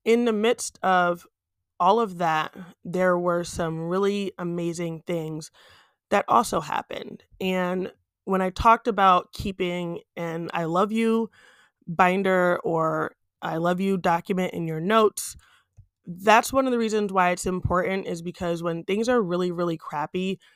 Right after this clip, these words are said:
you're able to go back and look and see the things that you actually accomplished. You know, I graduated with my master's this year, but because so many things started happening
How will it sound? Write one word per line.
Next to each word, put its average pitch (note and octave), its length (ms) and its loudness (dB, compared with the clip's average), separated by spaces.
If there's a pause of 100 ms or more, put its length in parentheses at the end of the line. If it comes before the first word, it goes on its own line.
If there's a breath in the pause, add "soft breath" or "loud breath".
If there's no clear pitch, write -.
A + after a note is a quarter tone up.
(140)
you're F3+ 160 -4
able A#3 320 2
to F3+ 480 -2 (180)
go G3+ 160 4
back G#3 380 2
and D#3+ 260 -4
look F3 360 0 (200)
and E3 240 -6
see F3 400 -4
the E3+ 160 -6
things E3+ 460 -6
that E3 160 -4
you F3 160 -2
actually E3 680 -4 (380)
accomplished. - 920 0 (380 soft breath)
You F#3 80 0
know, F3 200 2
I F#3 160 4
graduated F#3 580 2
with F3 180 -6
my F3 100 -4
master's E3 540 -2
this E3+ 260 -6
year, F3+ 460 0 (320)
but F3+ 220 0
because A3+ 400 2
so F#3+ 160 0
many F3+ 180 -2
things F3 480 -4 (120)
started E3 480 -4 (200)
happening F3 840 0